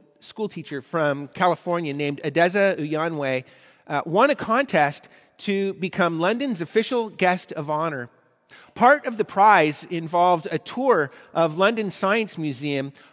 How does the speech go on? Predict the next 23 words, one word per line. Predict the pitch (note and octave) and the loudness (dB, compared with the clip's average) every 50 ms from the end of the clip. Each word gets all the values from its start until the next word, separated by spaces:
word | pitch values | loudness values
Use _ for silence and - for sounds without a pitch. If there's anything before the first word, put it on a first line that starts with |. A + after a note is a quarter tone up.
| _ | _
hosted | - - D4+ F4 E4 - - - D#3 C#3+ D#3+ F#3 - - - _ - | 0 2 2 2 2 0 -2 0 0 0 0 -2 -8 -16 -20 _ -2
by | D#3 E3+ F3 E3+ E3+ E3+ E3+ | 2 4 6 6 6 4 2
none | F#3 F3+ G#3 B3 C4 | 0 2 2 4 4
other | B3+ A3+ A3+ C4 B3 | 4 2 2 0 -2
than | G3 F#3+ F#3 F3+ F3+ F#3 F#3 - D3+ | -2 -2 -2 -2 -4 -6 -8 -8 -2
the | D#3+ E3 D#3 D3+ - | 0 2 2 2 0
world-renowned | - D3+ F#3 G#3+ A#3+ A3+ G3 G3+ G3 F#3+ F#3+ F#3 F3+ F3+ - | 0 0 2 2 2 2 0 -2 0 0 2 0 0 -2 -4
physicist | - G3+ G#3+ G3+ G3 E3+ - - E3 D#3+ D3+ - - - - | -2 -2 -2 -2 -2 -8 -8 -6 -6 -6 -6 -10 -14 -18 -18
Stephen | - - - G3 G3 F3+ F3+ E3 | -16 -10 -8 -6 -6 -6 -6 -8
Hawking. | C#3+ D#3+ D#3+ E3+ F3+ F3 - C#3+ B2+ A#2 A#2+ _ _ _ _ _ _ _ _ - - - - - _ _ _ _ _ - | -4 0 0 0 0 0 -4 -8 -8 -8 -12 _ _ _ _ _ _ _ _ -20 -20 -20 -20 -20 _ _ _ _ _ -8
During | F3 D#3+ A3+ C#4 E4+ F4+ F4+ C#4+ G#3+ | -2 0 2 4 4 4 4 2 0
the | G3 | -4
tour, | F#3+ - - - C4+ D4 B3 F#3 D#3 D3+ D#3 - | -6 -6 -6 -4 -2 0 2 2 2 2 0 -2
Adeza | E3 D#3+ F3 G#3 B3 A#3+ A#3 G3 E3+ - | -2 0 2 2 2 4 2 0 0 2
asked | F3 F3 G3 A3 A#3+ A#3+ - - - | 2 4 4 4 2 0 -6 -12 -8
him, | - E3 D3+ D3 D3 - _ _ - | -6 -6 -4 -6 -6 -10 _ _ -8
"Professor | - G3 - C#4+ F4+ D4+ E4 B3 | -6 0 4 4 4 4 2 -4
Hawking, | F3 F3+ G3 G3+ G#3+ - F3+ D3+ C#3 B2 A#2+ _ _ _ _ _ _ _ _ | 0 4 4 4 4 2 0 -4 -4 -6 -10 _ _ _ _ _ _ _ _
what | - F#3+ C4+ E4 F4 | 2 4 4 6 6
is | E4+ D#4 A#3+ F#3 F3+ | 4 0 0 -2 0
the | F#3 F#3 F3 D#3+ D3+ | 2 4 4 4 2
human | C#3 - - - A3 A#3+ B3 A#3+ G3+ | -2 -6 -6 -4 -2 -2 0 -2 -4
shortcoming | E3+ - - - F#3+ F#3+ F3+ - - - F#3 F3 F3+ F3+ G3 G#3 G3+ | -6 -6 -6 -6 -4 -4 -6 -6 -8 -6 -6 -4 -4 -4 -6 -6 -10